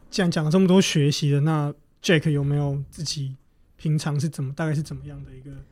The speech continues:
特殊的一些学习的方式，或是有没有什么样的管道是你比较 prefer 的？因为我们刚刚讲到的是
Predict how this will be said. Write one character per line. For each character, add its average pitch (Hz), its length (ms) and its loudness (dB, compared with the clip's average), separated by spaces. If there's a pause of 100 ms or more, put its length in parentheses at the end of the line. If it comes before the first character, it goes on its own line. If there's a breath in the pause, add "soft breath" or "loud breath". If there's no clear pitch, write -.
(240)
特 - 180 2
殊 165 200 2
的 165 80 4
一 - 20 4
些 165 80 4
学 160 220 2
习 160 120 0
的 156 60 4
方 160 240 0
式， 175 140 2
或 175 60 4
是 180 120 2
有 151 80 4
没 156 60 2
有 170 60 4
什 160 120 0
么 139 260 -4 (300)
样 165 160 -2
的 143 80 -2
管 135 280 -6
道 151 180 -4
是 175 120 -4
你 143 120 0
比 139 100 -14
较 143 140 -10
prefer 151 340 -4
的？ - 60 -14 (760)
因 247 80 4
为 277 100 8
我 196 200 4
们 185 80 4
刚 220 100 10
刚 254 60 8
讲 208 120 4
到 190 160 6
的 165 60 4
是 180 280 4